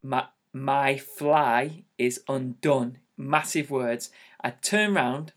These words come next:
face the people on the benches, hands on hips, and just stand there, just see, to see who was looking at me and where their eyes were.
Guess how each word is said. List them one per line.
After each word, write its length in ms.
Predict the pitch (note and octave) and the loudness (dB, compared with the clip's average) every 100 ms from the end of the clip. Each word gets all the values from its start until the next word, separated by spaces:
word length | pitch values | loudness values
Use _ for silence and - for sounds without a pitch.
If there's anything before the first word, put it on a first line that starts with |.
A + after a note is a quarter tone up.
| _ | _
face 220 | F3+ F3+ | 2 2
the 80 | E3+ | -2
people 340 | D#3+ E3+ E3 C3+ | -6 -8 -6 -6
on 120 | C3+ | -6
the 60 | |
benches, 520 | C3 C3+ B2 - B2+ - - _ | -6 -6 -6 -8 -10 -10 -20 _
hands 340 | - E3+ E3 | 2 2 2
on 140 | E3+ D#3 | -2 -2
hips, 480 | C#3+ C3+ - - - _ - | -4 -6 -6 -12 -16 _ -18
and 100 | B2 | -10
just 220 | C3+ - | -8 -6
stand 340 | - C#3 C#3 | 0 0 0
there, 300 | A#2+ A2+ A#2 _ | -4 -4 -4 _
just 240 | - C#3 - | -6 -4 -4
see, 380 | C3+ B2+ B2 _ - | -4 -4 -8 _ -12
to 100 | C3+ | -6
see 300 | - D#3 B2+ | -2 0 0
who 120 | B2 | -2
was 160 | B2+ B2 | -6 -6
looking 340 | B2+ - B2 | -10 -8 -8
at 120 | A2+ | -8
me 160 | A#2+ A#2+ - - - | -8 -12 -16 -20 -10
and 200 | B2 B2+ | -6 2
where 180 | C3 B2+ | 2 4
their 180 | B2 B2 | -2 -2
eyes 300 | B2+ B2 - | -4 -6 -8
were. 260 | B2 A#2+ | -8 -10